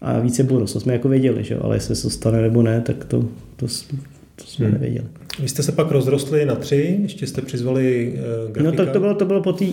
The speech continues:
Speaker 1: jo, to bylo, to bylo ještě před tou Indiegogo kampaní vlastně, myslím. No, my jsme prostě si řekli, tak teďko to děláme, potřebujeme nějakou grafiku, jsme dva programátoři,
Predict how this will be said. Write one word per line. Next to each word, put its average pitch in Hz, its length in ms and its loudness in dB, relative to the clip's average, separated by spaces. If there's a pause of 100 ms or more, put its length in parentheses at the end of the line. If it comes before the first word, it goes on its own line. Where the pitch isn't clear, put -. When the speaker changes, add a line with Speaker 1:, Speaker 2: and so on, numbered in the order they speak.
Speaker 1:
jo, 165 140 2
to 156 120 0
bylo, 170 320 2
to - 140 -2
bylo 165 100 2
ještě 156 180 -2
před - 180 -2
tou 160 80 2
Indiegogo 123 440 2
kampaní 120 360 2
vlastně, 117 300 -2
myslím. 120 360 -2 (800)
No, 156 120 4
my 208 80 2
jsme 190 160 0
prostě 160 260 2
si 185 100 0
řekli, 170 240 2
tak 147 140 0
teďko 160 240 0
to 156 120 0
děláme, 147 320 4
potřebujeme 160 260 0
nějakou 156 220 2
grafiku, 127 440 2
jsme 147 120 -2
dva 127 100 2
programátoři, 160 720 2